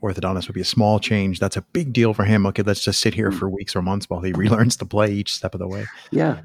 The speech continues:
Speaker 2: and what, what's actually come out of this is that because when you've got teeth which are very crowded, it creates spaces that are, are actually closed up a little bit when you have the aligner in. And so he's,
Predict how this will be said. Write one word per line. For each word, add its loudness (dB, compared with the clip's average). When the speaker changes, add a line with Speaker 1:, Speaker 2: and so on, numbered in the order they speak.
Speaker 2:
and 4
what, 6
what's 4
actually 4
come 2
out -2
of -2
this -2
is -2
that 2
because 0
when 2
you've 0
got 4
teeth 0
which -4
are -2
very 2
crowded, 0
it -10
creates 0
spaces -2
that 0
are, -2
are 4
actually -2
closed 2
up 2
a 2
little 0
bit -2
when -6
you -4
have -2
the -2
aligner -2
in. -4
And -6
so 4
he's, 0